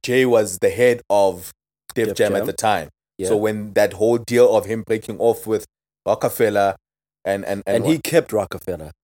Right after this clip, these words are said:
Speaker 1: Eh, he kept Rockefeller.
Speaker 2: Yeah.
Speaker 1: Eh, mara part of him also
Speaker 2: Then he
Speaker 1: receiving
Speaker 2: sold it to Def Jam, or
Speaker 1: Yeah.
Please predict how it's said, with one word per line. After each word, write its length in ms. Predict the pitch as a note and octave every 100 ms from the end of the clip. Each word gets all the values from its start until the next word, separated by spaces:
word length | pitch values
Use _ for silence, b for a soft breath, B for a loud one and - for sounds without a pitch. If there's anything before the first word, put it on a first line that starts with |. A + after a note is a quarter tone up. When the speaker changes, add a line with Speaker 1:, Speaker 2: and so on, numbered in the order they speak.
| _ -
Speaker 1:
Eh, 160 | C3+
he 140 | A#2+ B2+
kept 220 | - -
Rockefeller. 540 | A#2 G2+ G2+ F#2+ D#2+ F#2+
Speaker 2:
Yeah. 220 | F#2+ B2+ _ A2+
Speaker 1:
Eh, 120 | A2+
mara 260 | G#2 G2+ -
part 220 | - D3
of 160 | C3 C3+
him 320 | A#2 C#3+ C#3+ -
also 340 | B2 A#2+ A#2 - _ _ -
Speaker 2:
Then 80 | A#2+
he 60 |
Speaker 1:
receiving 160 | B2+ B2
Speaker 2:
sold 260 | C3+ C3
it 80 | A#2 -
to 100 | G2+
Def 260 | A#2 A#2
Jam, 280 | - G2 E2 F#2
or 100 | B2+
Speaker 1:
Yeah. 300 | B2 F#2